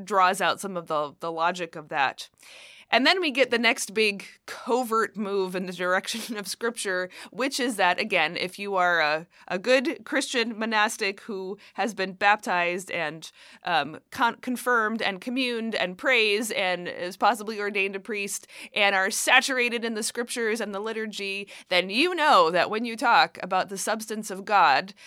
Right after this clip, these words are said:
that implied in that is the three persons of Father, Son, and Holy Spirit.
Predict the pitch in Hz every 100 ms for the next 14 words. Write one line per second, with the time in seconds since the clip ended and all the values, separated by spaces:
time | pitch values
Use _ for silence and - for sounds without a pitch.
0 | - - 175 - 196 185 285 277 269 233
1 | 202 170 139 - - 190 180 - 185 202
2 | 190 185 175 185 180 170 170 175 170 170
3 | 180 165 165 170 156 180 - 185 120